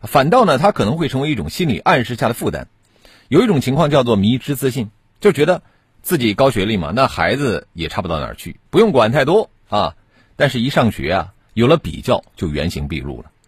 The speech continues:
这个时候呢，这个高学历父母的心态就崩了。另外一种情况还是迷之自信，像博士虎爸这样，控制欲特别的强，就觉得自己的孩子一定要出类拔萃，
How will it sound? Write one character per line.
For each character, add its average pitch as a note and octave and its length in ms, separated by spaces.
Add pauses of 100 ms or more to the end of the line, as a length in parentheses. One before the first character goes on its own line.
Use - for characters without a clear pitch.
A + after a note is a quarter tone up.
(380)
这 A#3+ 120
个 F3 80
时 C#3+ 60
候 C3 120
呢， B2+ 160 (600)
这 D#2+ 120
个 C#2+ 160
高 A2+ 200
学 F#2 140
历 F#2 140
父 G#2 140
母 D2+ 100
的 A#1+ 80
心 F#2 180
态 E2+ 140
就 C#2+ 100
崩 D2 200
了。 - 120 (680)
另 C#4+ 260
外 B3+ 160
一 F#3 40
种 D3+ 160
情 C#3 140
况 E3 160
还 D#3 340
是 G#3 180
迷 A#2+ 180
之 D3 180
自 C#3 140
信， B2 180 (440)
像 D3 320 (280)
博 C3+ 200
士 C3+ 140
虎 E2 180
爸 G2+ 160
这 G2 60
样， E2 120 (420)
控 E3+ 300
制 C3 160
欲 A#2+ 140
特 - 260
别 F2+ 100
的 D#2 80
强， - 280 (340)
就 F3+ 140
觉 C3 160
得 C#3 100
自 C3 140
己 F#2 80
的 D2+ 60
孩 E2+ 180
子 G#2 100
一 C#3 160
定 G#3+ 160
要 C3+ 220
出 C3+ 280
类 A2+ 160
拔 A#1+ 200
萃， - 200